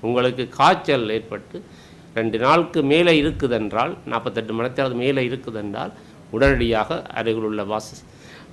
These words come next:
வைத்தியசாலைக்கு சென்று அங்கு பரிசோதனை செய்ய வேண்டும். அல்லது அவர்கள் தேவை ஏற்படின் போதனா வைத்தியசாலைக்கோ அல்லது பேஸ் ஹாஸ்பிட்டலுக்கோ உங்களை அனுப்பி தகுந்த சிகிச்சை அளிப்பார்கள். ஆகவே இந்த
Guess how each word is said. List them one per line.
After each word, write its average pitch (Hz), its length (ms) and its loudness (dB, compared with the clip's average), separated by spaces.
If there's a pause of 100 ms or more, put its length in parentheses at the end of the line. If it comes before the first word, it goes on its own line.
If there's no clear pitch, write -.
(180)
வைத்தியசாலைக்கு 113 680 0
சென்று 147 260 2 (340)
அங்கு 120 300 -4
பரிசோதனை 113 420 -2
செய்ய 110 260 -2
வேண்டும். 131 300 -4 (280)
அல்லது 120 240 0
அவர்கள் 117 340 0
தேவை 123 240 0
ஏற்படின் 120 400 -4 (380)
போதனா 120 260 2
வைத்தியசாலைக்கோ 107 800 -4
அல்லது 110 260 -6
பேஸ் 120 300 -4
ஹாஸ்பிட்டலுக்கோ 110 560 -6
உங்களை 107 200 -4
அனுப்பி 117 420 -4 (440)
தகுந்த 113 280 0
சிகிச்சை 113 560 -2
அளிப்பார்கள். 107 580 -2 (480)
ஆகவே 120 440 2 (380)
இந்த 110 160 -2